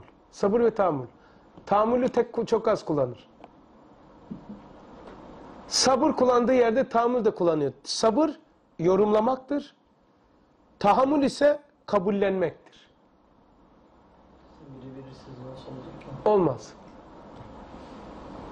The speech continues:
Speaker 1: Başka? Sinirsel, sinirsel durumlarda doğrularla meşgul olmak, doğru ilimlerle iştigal etmek. Bu yazdım,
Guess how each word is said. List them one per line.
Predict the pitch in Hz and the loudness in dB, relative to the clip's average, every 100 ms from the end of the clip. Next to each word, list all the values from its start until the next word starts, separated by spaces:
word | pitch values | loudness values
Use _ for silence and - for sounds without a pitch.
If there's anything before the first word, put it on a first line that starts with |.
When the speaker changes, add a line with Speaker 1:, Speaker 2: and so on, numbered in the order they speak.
| - - - - - - - - 202 | -16 -16 -16 -16 -16 -16 -16 -2 0
Speaker 1:
Başka? | 202 - 180 135 - - - - | 2 2 0 0 -8 -20 -20 -8
Sinirsel, | - - 240 269 254 - 285 262 202 - | -2 2 4 4 2 2 4 2 -2 -10
sinirsel | - 220 226 240 - 277 233 180 | -4 0 2 2 2 2 2 2
durumlarda | 220 226 220 220 208 214 185 147 139 | 2 2 4 2 2 2 2 0 2
doğrularla | 208 226 233 220 254 240 214 185 | 4 4 2 2 2 2 2 2
meşgul | 208 202 - 220 - | 0 -2 -2 -6 0
olmak, | 196 190 208 277 285 - _ _ _ _ _ _ | 2 2 2 0 -2 -14 _ _ _ _ _ _
doğru | 165 156 220 226 254 247 | -4 2 6 6 4 -2
ilimlerle | 214 208 214 214 233 220 180 - | -2 0 0 2 2 2 0 -4
iştigal | 165 - 190 214 214 - | -8 -6 0 4 2 2
etmek. | 180 170 180 170 143 - _ _ _ _ _ _ _ _ _ 156 | -4 -2 0 0 0 -10 _ _ _ _ _ _ _ _ _ -6
Bu | 151 247 226 196 370 _ _ _ _ _ 165 | 0 2 4 2 0 _ _ _ _ _ -2
yazdım, | 156 202 208 160 202 208 165 | 2 4 4 2 2 2 0